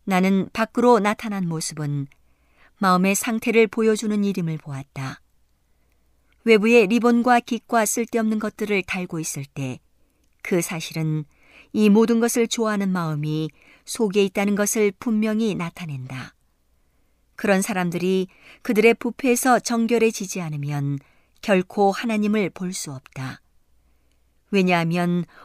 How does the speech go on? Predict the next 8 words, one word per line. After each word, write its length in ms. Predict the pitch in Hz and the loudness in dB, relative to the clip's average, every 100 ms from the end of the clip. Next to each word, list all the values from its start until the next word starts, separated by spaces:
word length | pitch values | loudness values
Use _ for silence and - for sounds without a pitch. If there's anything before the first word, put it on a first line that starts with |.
| _ | _
오직 320 | 214 208 233 | 2 4 2
마음이 420 | 220 220 226 233 | 4 4 4 2
청결한 460 | - - 233 220 208 | 0 -4 -2 -2 -4
사람만이 760 | - 214 165 156 147 147 147 143 _ _ _ _ | -6 -10 -8 -6 -6 -4 -4 -6 _ _ _ _
하나님을 540 | - 226 175 170 185 170 | -2 0 2 2 0 0
볼 220 | 220 202 | 0 0
것이기 480 | 214 208 - 214 202 | 0 -4 -6 -8 -8
때문이다. 720 | 196 185 147 131 135 135 | -8 -8 -8 -10 -10 -12